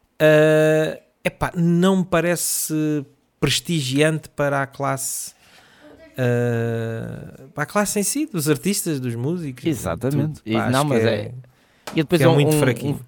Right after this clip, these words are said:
Speaker 2: um, um festival com o impacto, teoricamente, que já teve outro impacto agora. Este ano foi o ano mais fraco, também saiu os Foo Fighters, pronto, lá, infelizmente, pela morte, ah, de um dos membros, mas
Speaker 1: Yeah.
Speaker 2: os Muse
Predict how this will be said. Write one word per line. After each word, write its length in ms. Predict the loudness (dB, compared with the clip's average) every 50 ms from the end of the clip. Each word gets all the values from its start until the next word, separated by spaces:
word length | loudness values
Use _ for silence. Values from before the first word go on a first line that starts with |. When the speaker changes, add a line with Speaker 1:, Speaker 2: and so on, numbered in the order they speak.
| _ _ _ _ _ _
Speaker 2:
um, 60 | -2 -2
um 40 |
festival 760 | -2 -4 -10 -2 0 2 4 6 6 6 6 6 4 2 -2 -8 -16 _ _ _
com 160 | _ 0 2 2
o 60 | 2
impacto, 760 | 2 0 2 2 2 2 2 0 _ -20 _ _ _ -20 -20 _
teoricamente, 640 | 0 2 4 4 2 2 0 -2 0 0 -2 -4 -6
que 140 | -8 -8 -2
já 160 | 0 2 0
teve 200 | 2 2 0 0
outro 180 | 0 -2 -2 -4
impacto 340 | -2 0 0 -2 -2 -2 -4
agora. 280 | 0 0 2 2 0 0 0
Este 260 | 0 -2 0 0 -4
ano 100 | -4 -2
foi 140 | -2 -2 0
o 80 | 0
ano 120 | 2 2 2
mais 160 | 0 0 0
fraco, 200 | 0 -4 -4 -2
também 260 | -2 -2 0 0 -2
saiu 220 | -2 -2 -2 -2 -2
os 80 | -2
Foo 140 | -6 -10 -14
Fighters, 400 | -4 -2 0 0 0 -2 -6 -12
pronto, 360 | -10 _ -4 -4 -4 -4 -6
lá, 260 | -4 -2 -2 -2 -4 -6 _ _ _ _ _ _ _
infelizmente, 480 | -14 -12 -8 -8 -6 -4 -4 -4 -4 -4
pela 180 | -4 -4 -2
morte, 440 | 0 2 2 2 2 0 -4 -12 -14 -14 -14 -14 _ _ _ -20 -20 -20 -20 _ _ _ _ -2
ah, 880 | 2 6 8 8 8 8 8 8 6 6 6 4 4 4 2 0 0
de 80 | 0 -2
um 160 | -2 -2 -2
dos 140 | -4 -2 0
membros, 480 | 2 4 4 4 2 0 -2 -4 -6 -6
mas 540 | -4 0 0 2 2 0 0 -2 -4 -10 -16
Speaker 1:
Yeah. 160 | -18 -20 _ -2
Speaker 2:
os 160 | 0 0 4
Muse 540 | 4 6 8 8 8 6 4 0 -8 -10 -14